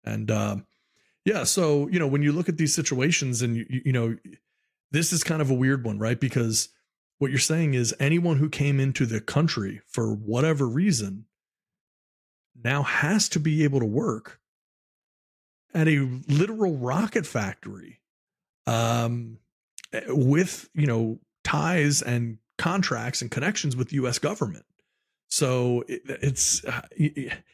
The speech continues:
it seems like a slippery slope, right? I mean, I, you know, if you're listening to this, you know, you would be able to, you know, have your own opinions on this, and you may feel totally differently. But, you know, looking at this just on its surface, it starts to really feel like something that seems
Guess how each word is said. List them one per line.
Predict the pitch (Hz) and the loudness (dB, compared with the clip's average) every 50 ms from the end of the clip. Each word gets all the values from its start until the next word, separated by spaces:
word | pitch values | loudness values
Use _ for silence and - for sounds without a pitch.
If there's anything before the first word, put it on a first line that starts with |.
| _ | _
it | - 127 | -2 -2
seems | - - 285 302 254 190 | 0 2 2 0 0 0
like | 269 247 180 208 | 0 0 0 0
a | |
slippery | 185 - 294 220 170 - 165 127 | 0 0 -2 -2 -2 0 0 0
slope, | - - 165 120 104 101 - - | 0 0 -2 -4 -4 -4 -6 -4
right? | 120 120 123 147 190 233 | 0 2 2 2 2 2
I | 202 | 2
mean, | 151 147 139 135 | 0 2 0 0
I, | - 135 123 - 120 - - - - _ _ _ - | -2 -4 -6 -6 -8 -10 -12 -18 -20 _ _ _ 2
you | 160 | 2
know, | 151 135 131 131 | 4 4 4 4
if | 131 135 131 - | 2 2 2 2
you're | 156 147 | 0 2
listening | 165 - 226 - - 185 160 147 | 2 2 2 2 2 0 0 0
to | 135 | 0
this, | 123 131 131 139 - - - - | 2 2 2 4 2 0 -2 -2
you | 143 139 135 | -2 0 0
know, | 123 120 | 0 0
you | 120 120 123 151 170 | 0 2 2 4 4
would | 170 170 143 | 4 2 2
be | 147 151 143 139 | 2 2 4 4
able | 143 139 135 | 4 4 2
to, | 127 123 117 117 113 113 - - | 2 4 2 2 2 0 -2 -2
you | 139 | -4
know, | 117 107 | -4 -2
have | - 131 135 131 127 | 0 0 0 2 2
your | 131 127 127 | 2 4 4
own | 123 120 | 4 2
opinions | 113 - - 143 139 139 139 139 139 127 135 | 2 0 0 0 2 2 2 2 2 2 0
on | 127 123 123 | 0 0 -2
this, | 123 127 139 147 - | 0 0 2 2 2
and | 131 117 113 | 0 0 0
you | 117 120 | 0 0
may | 120 120 117 | 2 0 0
feel | 113 - - - 135 123 117 | -2 -4 -6 -2 0 0 0
totally | - - 135 123 117 110 107 | 2 0 0 2 2 0 0
differently. | 110 135 147 - - 110 - 113 110 113 - - _ _ _ _ _ _ _ _ _ _ _ | 0 0 0 0 -4 -6 -4 -4 -4 -4 -4 -8 _ _ _ _ _ _ _ _ _ _ _
But, | - 131 131 107 | 0 2 2 4
you | 151 147 | 2 2
know, | 131 123 120 117 - 113 | 2 2 0 -2 -4 -4
looking | 131 120 143 185 185 - 196 | 0 2 2 2 2 2 2
at | 156 139 - | 2 2 0
this | 151 131 - | 0 -2 0
just | - 135 139 135 - - | 0 0 -2 -2 -2 -2
on | 127 123 | -4 -4
its | 110 101 - - | -2 -2 -2 -2
surface, | - - - 262 247 - - 107 101 101 - - - - _ _ _ _ _ _ _ _ _ - | 0 -2 -2 -4 -6 -6 -4 -6 -4 -2 -2 -2 -2 -4 _ _ _ _ _ _ _ _ _ -2
it | 131 123 | -2 0
starts | - - 175 147 147 - - | 0 0 -2 -2 -2 0 -2
to | - | 0
really | 131 127 156 151 131 113 | 0 2 2 2 0 -2
feel | - - 156 185 226 | -2 -2 -2 0 2
like | 160 127 120 113 - | 2 0 0 -2 -2
something | - - - 131 120 - 131 120 | -2 -2 -2 0 0 -2 -2 -2
that | 117 110 107 | -2 -2 0
seems | - - - 151 143 135 123 - - | 0 0 2 2 2 2 0 -2 -4